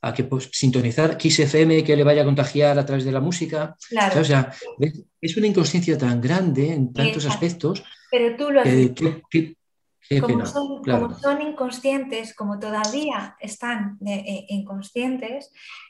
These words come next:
Speaker 2: no les
Speaker 1: Claro.
Speaker 2: podemos culpabilizar de sus reacciones.
Speaker 1: Para nada. No, no, no, no,
Speaker 2: Claro,
Speaker 1: para
Speaker 2: eh,
Speaker 1: nada.
Speaker 2: eh, exacto, por, por eso lo digo, porque hiciste muy bien, porque
Speaker 1: Claro.
Speaker 2: es como,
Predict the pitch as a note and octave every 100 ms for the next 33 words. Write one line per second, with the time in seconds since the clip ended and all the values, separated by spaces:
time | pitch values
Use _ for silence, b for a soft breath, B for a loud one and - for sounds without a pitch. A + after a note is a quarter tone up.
0 | - A3 A3+ B3 C#4 C#4 - A3 B3+ C4+
1 | G#3 - A3+ G#3 G#3+ G#3+ G#3 G3+ G#3 G#3+
2 | G3+ G3+ - G3+ G3 F#3+ - G#3 G2 G2
3 | A2+ C3 - - A#2+ A#2+ B2 A#2+ A#2+ G#2
4 | G2+ - G#2 G#2 A2+ G#2+ B4 _ A3+ A3+
5 | A#3+ A#3+ G#3 G#3+ G#3 - A3 A3+ A#3+ G3
6 | B3+ G#3+ G3+ G#3 G3+ A#3 - A#3 A3+ -
7 | G#3 A#3 G#3 G3+ A3+ G3+ - B B -
8 | G3 G#3 G#3 A2 G2+ B3+ B3+ B3